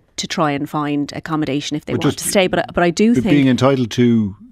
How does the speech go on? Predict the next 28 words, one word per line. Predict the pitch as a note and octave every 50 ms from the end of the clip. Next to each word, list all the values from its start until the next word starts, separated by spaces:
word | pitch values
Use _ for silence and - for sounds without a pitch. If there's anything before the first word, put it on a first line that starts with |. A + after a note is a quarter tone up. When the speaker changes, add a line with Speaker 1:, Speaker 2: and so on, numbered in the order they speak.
| _ _ _ _ -
Speaker 2:
the, | A2+ F#2+ -
the | - A2
same | - - B2 B2 A#2 A2
social | - A#2+ A2+ G#2 - G#2+ G2+
welfare | G#2+ A2 G#2+ - - G#2+
Speaker 1:
it, | G2+ G2+
it, | G#2+
Speaker 2:
in, | A2+
in | - A#2 G#2+ G2
what | A2 A2 C#2+
respect? | - - - - F#2+ F2+ E2+ -
Speaker 1:
it, | - -
wi-, | G#3 G3+ G#3 -
it | -
will | G3+ F#3+ G#3 F3+
be | F#3+ F#3+
the | - F#3+
same | - - G#3 G#3+ G3+ F#3
as | E3+ -
everybody | F3 D#3+ E3 C#3+ D#3+ D3+ D3+ D#3+
else | D#3+ E3+ F#3 G3+ - - -
in | - E3 D#3+
the | D#3 -
country | - F#3+ E3+ E3+ D#3+ - D3+ C3+ G#2
after | - D3+ D3 - - D#3
that | D3+ C#3 C#3 -
period. | - F#3 E3+ E3+ E3+ E3 D3+ C#3 C#3
Uh, | D3+ D3+ -